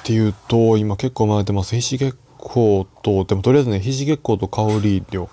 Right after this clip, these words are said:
えー、抑えますけど、軸にはちょっとしたくないですね。うん、というのもやっぱり堀さんとこなんでね、やっぱり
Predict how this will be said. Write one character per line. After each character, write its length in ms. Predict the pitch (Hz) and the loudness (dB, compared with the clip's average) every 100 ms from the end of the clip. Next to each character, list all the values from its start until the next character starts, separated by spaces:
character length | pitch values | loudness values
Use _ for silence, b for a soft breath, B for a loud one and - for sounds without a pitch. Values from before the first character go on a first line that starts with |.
| B B B B B B B | B B B B B B B
え 100 | 104 | -4
ー、 20 | |
抑 380 | 107 123 - 147 | -2 -4 -2 -2
え 60 | 143 | 0
ま 140 | 143 | -2
す 160 | 131 - | -4 -2
け 160 | 127 | 2
ど、 220 | 113 104 101 | 4 4 2
軸 380 | 113 123 - | -2 -6 -2
に 200 | 135 117 | -2 -2
は 140 | 110 104 | -4 -4
ち 100 | 107 | -8
ょ 20 | |
っ 40 | |
と 100 | - | -10
し 140 | 104 - | -8 -8
た 160 | - | -10
く 140 | 98 101 | -8 -6
な 160 | 98 | -4
い 100 | 95 | -4
で 120 | 98 95 | -6 -12
す 280 | - - | -14 -16
ね。 240 | - - - _ B B B B B - | -16 -18 -20 _ B B B B B -6
う 60 | 143 | 2
ん、 380 | 156 147 135 127 | 4 4 4 0
と 260 | - 165 | 0 2
い 80 | 175 | 4
う 180 | 175 170 | 4 4
の 140 | 160 | 2
も 60 | 143 | 0
や 60 | |
っ 20 | 135 | -2
ぱ 120 | 143 | -2
り 60 | |
堀 280 | 131 - 160 | 0 0 -2
さ 200 | 160 160 | -2 -4
ん 100 | 156 147 | -4 -6
と 180 | - | -8
こ 180 | 139 131 | -4 -4
な 140 | 104 90 | -2 -4
ん 140 | 76 | -6
で 140 | 64 | -8
ね、 300 | 69 76 80 85 | -8 -10 -10 -12
や 80 | |
っ 40 | 117 | -8
ぱ 100 | - | -4
り 160 | 147 | -2